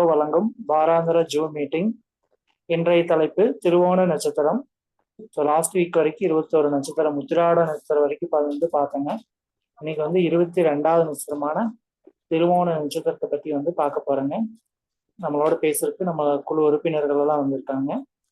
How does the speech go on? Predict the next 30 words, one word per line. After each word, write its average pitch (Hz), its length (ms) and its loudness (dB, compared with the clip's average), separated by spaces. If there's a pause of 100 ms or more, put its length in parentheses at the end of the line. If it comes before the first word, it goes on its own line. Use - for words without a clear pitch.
(560)
ஆஹ், 139 280 -4
அதுக்கு 160 300 -2
முன்னாடி 156 320 -2
நம்மளுடைய 147 500 0 (320)
குரூப்ல 165 480 0
மூன்று 170 360 0
விதமான 147 380 0
YouTube 165 420 -4
சேனல் 143 320 -2
வந்து 143 160 -4
ரன் 135 200 -4
ஆகுதுங்க. 131 340 -6 (600)
முதலாவதாக 151 540 0 (200)
த 160 160 -2
பிரபல்ய 160 460 2
அஸ்ட்ரோ 156 400 0
அப்படிங்கிற 147 380 0
ஒரு 139 160 0
YouTube 143 320 -2
சேனல், 147 320 -2 (800)
இரண்டாவதாக 151 600 2
ஸ்ரீ 170 260 -4
வாரி 151 380 2
ஜோதிடம் 151 460 0
அஸ்ட்ராலஜி, 139 600 -4 (680)
மூன்றாவதாக 156 640 0
ஸ்ரீ 180 240 -6
ரங்கா 147 340 0
அஸ்ட்ராலஜி 143 540 -2
அப்படின்னு 139 340 -4